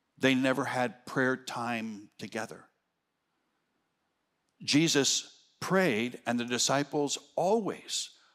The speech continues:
are thought of as being, or described as being, over there. He is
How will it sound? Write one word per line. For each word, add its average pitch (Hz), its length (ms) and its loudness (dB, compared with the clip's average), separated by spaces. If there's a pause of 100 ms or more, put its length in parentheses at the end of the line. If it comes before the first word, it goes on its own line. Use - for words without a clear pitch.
(260)
are 120 140 4
thought 131 360 4
of 127 180 2
as 113 140 -4
being, 120 380 0 (100)
or 113 280 0 (200)
described 120 480 2
as 117 120 -6
being, 117 320 -2 (520)
over 135 300 -2
there. 107 320 -6 (1600)
He - 400 2
is 135 400 2